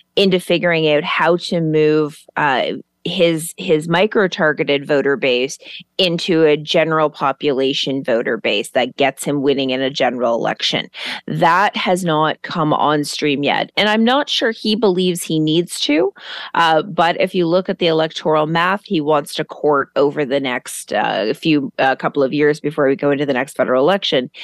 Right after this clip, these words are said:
He's going to have to start coming out bu-, from behind his shadows and conspiracy theories, uh, to get, uh, to get into a place where people see him as, as a prime minister in waiting, and they're not there yet.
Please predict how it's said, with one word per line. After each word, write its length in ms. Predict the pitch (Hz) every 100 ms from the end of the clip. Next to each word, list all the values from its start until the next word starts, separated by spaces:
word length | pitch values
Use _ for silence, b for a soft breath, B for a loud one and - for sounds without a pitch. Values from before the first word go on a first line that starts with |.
| B B
He's 300 | - 233 202
going 320 | 233 220 220
to 60 | 214
have 280 | 202 190 -
to 100 | 185
start 440 | 185 180 170 - B B -
coming 400 | - 214 202 185
out 180 | 175 170
bu-, 140 | 165 -
from 240 | - 165
behind 420 | 151 151 156 160 160
his 160 | 151
shadows 600 | - 165 156 156 139 135
and 200 | - 143
conspiracy 800 | 143 143 - 160 160 165 160 156
theories, 640 | 135 135 117 107 98 - - B B B -
uh, 300 | 156 147 131 -
to 120 | -
get, 460 | 156 165 147 - -
uh, 180 | 143 123
to 120 | -
get 160 | 175 160
into 120 | 160
a 60 | 139
place 300 | 147 143 147
where 80 |
people 320 | - 151 151 143
see 260 | - 143
him 340 | 170 143 139 135
as, 640 | - 131 135 127 123 - - -
as 220 | 135 139
a 80 | 147
prime 320 | - 160 143
minister 460 | 143 147 - 143 123
in 160 | 120
waiting, 420 | 123 123 - 85 -
and 260 | 143 143 -
they're 360 | 143 170 160 156
not 360 | 156 147 -
there 200 | 160 143
yet. 320 | 135 135 120